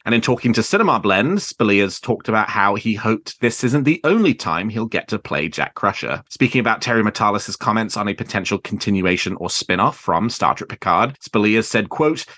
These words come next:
"He's got a lot of ideas about it. I'm not gonna lie, because I'm proud of the fact that Terry and I discussed this almost every day for the last eighteen months, what could happen. He pitched this particular story and narrative to me as if it's, and I think he grew in this assumption as he went along,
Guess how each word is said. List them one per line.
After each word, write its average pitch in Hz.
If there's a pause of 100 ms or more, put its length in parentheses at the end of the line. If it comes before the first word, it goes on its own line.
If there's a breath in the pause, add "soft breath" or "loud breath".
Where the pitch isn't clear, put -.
(100)
"He's 139
got 143
a 165
lot 135
of 131
ideas 131
about 65
it. 64
I'm 98
not 127
gonna 156
lie, 110
because 107
I'm 95
proud 113
of 110
the 104
fact 95
that -
Terry 107
and 101
I 92
discussed 95
this 92
almost 92
every 107
day 95
for -
the 95
last 85
eighteen 85
months, 107
what -
could -
happen. -
He 113
pitched -
this 131
particular 135
story 104
and 98
narrative 101
to -
me 85
as 87
if 90
it's, 92
and 95
I 98
think 113
he 104
grew 113
in 127
this 104
assumption 98
as 92
he -
went 92
along, 107